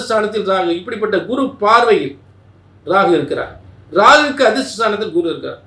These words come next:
அற்புதமான அந்த பெயர்ச்சிகள், இந்த இரண்டு பெயர்ச்சிகள், ராகு கேது பெயர்ச்சிகளும் உங்கள் மீன ராசிக்கு அற்புதமாக எத்தனையோ துன்பங்கள் எல்லாம் விலகி, கடன் பிரச்சனைகள், தொழில் முன்னேற்றங்கள், கடன் பிரச்சனைகள் நீங்கி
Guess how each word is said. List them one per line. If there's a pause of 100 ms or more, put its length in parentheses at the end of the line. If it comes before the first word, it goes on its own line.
(180)
அற்புதமான (100)
அந்த (460)
பெயர்ச்சிகள், (400)
இந்த
இரண்டு (100)
பெயர்ச்சிகள்,
ராகு
கேது
பெயர்ச்சிகளும் (800)
உங்கள்
மீன
ராசிக்கு
அற்புதமாக (960)
எத்தனையோ (120)
துன்பங்கள்
எல்லாம்
விலகி, (100)
கடன்
பிரச்சனைகள்,
தொழில்
முன்னேற்றங்கள், (320)
கடன்
பிரச்சனைகள்
நீங்கி